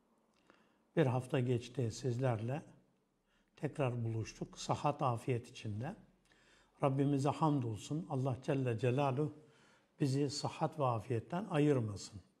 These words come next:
Daim etsin. Peygamber Aleyhisselam'ın duası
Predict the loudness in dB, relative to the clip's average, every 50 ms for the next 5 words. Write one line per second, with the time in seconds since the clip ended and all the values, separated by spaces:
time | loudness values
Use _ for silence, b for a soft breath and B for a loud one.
0 | 0 2 2 4 2 0 -2 -4 -8 -10 -14 -16 -16 -16 -20 _ _ _ _ _
1 | _ B B B B B B B B B B _ _ _ _ _ _ _ _ _
2 | _ -20 _ _ _ _ _ _ _ _ _ 2 4 4 6 6 6 6 4 4
3 | 4 4 2 2 0 0 0 2 2 2 2 2 2 2 2 2 2 2 0 0
4 | 0 0 0 0